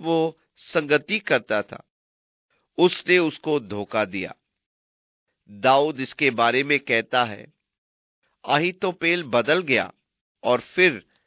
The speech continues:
दाऊद उसके साथ नम्र ना रह सका।" और दाऊद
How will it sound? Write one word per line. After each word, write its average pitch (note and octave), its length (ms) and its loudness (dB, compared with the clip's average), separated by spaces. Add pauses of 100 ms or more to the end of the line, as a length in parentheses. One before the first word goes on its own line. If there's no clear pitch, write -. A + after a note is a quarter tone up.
(180)
दाऊद C3+ 600 2
उसके D3 360 -4
साथ A2 380 2 (600)
नम्र C3 600 2 (580)
ना B2 440 4
रह A#2 200 2
सका।" G#2+ 540 -6 (360)
और B2 220 4
दाऊद A#2 720 -2